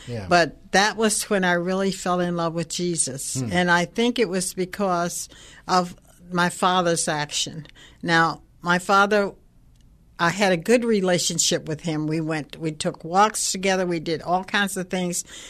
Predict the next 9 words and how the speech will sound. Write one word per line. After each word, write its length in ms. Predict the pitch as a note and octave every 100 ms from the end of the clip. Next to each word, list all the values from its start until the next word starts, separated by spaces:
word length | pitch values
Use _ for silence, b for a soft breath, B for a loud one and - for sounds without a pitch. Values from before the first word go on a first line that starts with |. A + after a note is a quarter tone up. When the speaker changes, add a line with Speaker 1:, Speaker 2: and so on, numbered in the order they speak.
| B
Speaker 2:
So 520 | - G#3 F#3 F3+ F3+ - -
it 180 | F#3 F3+
wasn't 460 | G#3 A3 A#3+ G#3+
anything 640 | G#3+ A#3 A3 A3 G#3 G3 F3+
that 180 | E3+
he 180 | - G3
did 360 | E3+ G3 G3 F#3+
to 140 | - E3
me. 600 | F3 A3+ C#4+ D#3+ C#3+